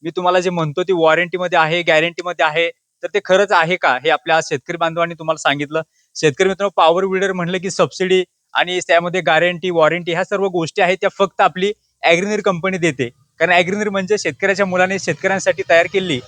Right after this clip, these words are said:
महाराष्ट्रातील पहिली कंपनी आपल्या शेतकरी बांधवांसाठी काम करत असते. शेतकरी मित्रांनो, आज लाईव्ह डेमो आणि आपल्या शेतकरी बांधवांचं मनोगत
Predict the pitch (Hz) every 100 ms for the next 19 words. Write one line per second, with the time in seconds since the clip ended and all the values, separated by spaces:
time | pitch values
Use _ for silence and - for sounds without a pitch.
0 | - - 143 151 185 196 208 180 190 190
1 | 180 196 185 185 190 185 190 190 160 135
2 | 185 185 180 185 175 180 180 175 175 180
3 | 175 - 143 - _ _ _ - 147 196
4 | 202 202 196 202 202 165 180 165 175 185
5 | 185 190 190 175 185 185 - 165 190 190
6 | 180 175 185 170 147 165 175 147